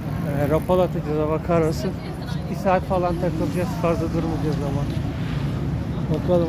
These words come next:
burada ne var ne yok. İsabet var fazla yok. Şimdi herkes akşam şeyi bekliyor arkadaşlar. Lüfer'i sarı kanatlı atacakmış o. Onun için hazırlanıyorlar.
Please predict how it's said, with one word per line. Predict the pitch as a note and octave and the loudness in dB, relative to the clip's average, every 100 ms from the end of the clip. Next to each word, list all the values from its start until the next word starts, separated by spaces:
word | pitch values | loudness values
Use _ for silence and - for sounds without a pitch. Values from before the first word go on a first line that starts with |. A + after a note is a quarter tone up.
| D#3+ | 0
burada | D#3 E3+ | 0 2
ne | D#3+ D#3 | 2 2
var | D#3 D#3 | 0 0
ne | D3+ | 0
yok. | E3 F3+ - - - - - - - - - - - - - - - - - - - - - - - - - | 0 -2 -4 -4 -6 -6 -6 -4 -4 -4 -4 -4 -2 -2 -2 -2 -2 -2 -2 -2 -2 -2 -2 -2 -2 -2 -2
İsabet | - - E3 D3+ C#3 - C#3 | -2 -2 -2 0 0 0 0
var | C#3+ - | 0 0
fazla | D3 C#3+ - | 0 0 -2
yok. | D3+ C#3 - - - - - - - - - - - | -2 -2 -2 -2 -2 -2 -2 -2 -2 -2 -2 -2 0
Şimdi | F3 | 4
herkes | F#3 F3+ G3+ F#3+ | 4 2 2 2
akşam | E3 - G3 F#3+ - - - - - - - | 2 2 2 2 -2 -4 -4 -4 -2 0 4
şeyi | F3 F3 | 4 4
bekliyor | E3 C#3 C#3 | 2 2 0
arkadaşlar. | C#3 C#3+ D#3 D#3 D3+ D3 C#3 | 0 0 2 2 2 0 0
Lüfer'i | D3 D#3+ D#3+ D#3+ | 0 2 2 0
sarı | D#3+ D3+ E3+ | 0 0 0
kanatlı | D3+ D3 C#3 | 0 2 2
atacakmış | C3+ C#3 C3+ - - - - | 0 -2 -2 -2 -2 0 0
o. | C3 B2+ - - - - - - - E3 | 0 -2 -2 -2 -2 -2 0 0 2 2
Onun | D#3+ E3 | 2 2
için | - D#3 | 0 0
hazırlanıyorlar. | C#3 C#3 C3+ C3+ C3 C3 E3+ | 0 -2 -2 -2 0 0 0